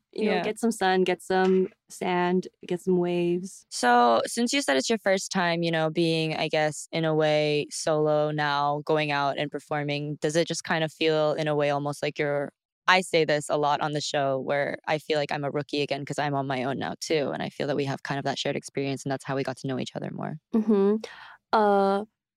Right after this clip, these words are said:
Speaker 1: even, like, worse than a rookie, just, just completely, like, a novice. And I'm not sure of, like, anything I'm, what I'm doing. <laughs> Also, it's been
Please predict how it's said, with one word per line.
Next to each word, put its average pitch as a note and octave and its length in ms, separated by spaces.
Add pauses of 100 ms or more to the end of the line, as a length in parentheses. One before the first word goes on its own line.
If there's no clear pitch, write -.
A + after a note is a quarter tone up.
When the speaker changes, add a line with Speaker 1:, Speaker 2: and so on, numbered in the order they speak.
(240)
Speaker 1:
even, B3 400
like, F3+ 260
worse F#3 480
than F3+ 140
a E3+ 60
rookie, E3+ 420
just, - 500 (100)
just - 220
completely, G3+ 480
like, F#3 160
a F3 40
novice. E3+ 600 (220)
And E3+ 380 (640)
I'm F#3 680
not F3 320
sure F#3 280
of, F3+ 140
like, E3+ 180 (120)
anything F#3 320
I'm, G3 220
what F#3+ 140
I'm G3+ 140
doing. B3 420 (380)
<laughs> A3+ 460 (360)
Also, A#3+ 440
it's G#3 260
been G3 420